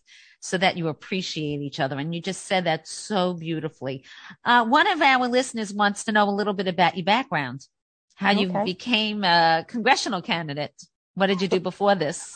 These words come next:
Speaker 2: Well, before this, um, so I was doing investigative reporting on Afghanistan for many years and uncovered, uh,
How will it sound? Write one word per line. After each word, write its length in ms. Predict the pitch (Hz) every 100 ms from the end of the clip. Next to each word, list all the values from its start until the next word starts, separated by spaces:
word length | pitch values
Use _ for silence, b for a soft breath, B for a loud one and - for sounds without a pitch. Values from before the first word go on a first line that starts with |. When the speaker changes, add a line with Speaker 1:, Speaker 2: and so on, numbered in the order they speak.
| - _ _ _ _
Speaker 2:
Well, 220 | 330 285
before 340 | 226 240 240 262
this, 320 | 240 226 - -
um, 240 | 226 208
so 180 | - 233
I 140 | 269
was 180 | 294 294
doing 400 | - 240 254 247
investigative 540 | 233 185 - 220 233
reporting 480 | 254 254 233 220 220
on 140 | 202 196
Afghanistan 720 | 185 196 190 190 - 170 175
for 120 | 190
many 320 | 190 185 196
years 360 | 170 - - - -
and 320 | 185 175 165 -
uncovered, 640 | 190 190 208 196 208 185 b b b b b b _ _ _ _
uh, 260 | 247 208